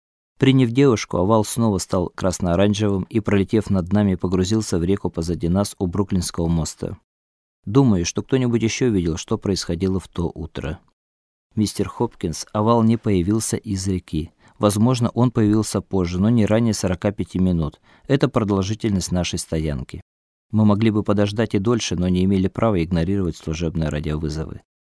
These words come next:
Наша вина гораздо тяжелее страха, который мы испытали, наблюдая эту жуткую встречу. Ощущение вины остаётся сегодня, поэтому мы не могли больше держать это в себе.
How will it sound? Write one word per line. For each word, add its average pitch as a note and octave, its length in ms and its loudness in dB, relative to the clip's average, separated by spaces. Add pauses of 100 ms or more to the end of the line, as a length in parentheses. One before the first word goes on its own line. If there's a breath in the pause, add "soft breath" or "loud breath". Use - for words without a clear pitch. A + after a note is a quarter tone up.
(120)
Наша A#2 220 0
вина A2 220 4
гораздо G#2+ 360 0
тяжелее A2 480 0
страха, G2 460 -4
который E2 340 -2
мы E2 120 0
испытали, F#2 540 -2 (200 soft breath)
наблюдая F#2 480 0
эту F2+ 160 -2
жуткую E2 340 -4
встречу. D#2 560 -6 (500)
Ощущение B2+ 600 0
вины A2+ 320 2
остаётся G#2+ 640 -2
сегодня, G#2 500 0
поэтому G2+ 460 2
мы G#2+ 140 4
не G#2 100 4
могли G#2 320 2
больше F2+ 320 -2
держать F2 420 -2
это F2+ 220 -6
в - 60 -10
себе. D#2 400 -4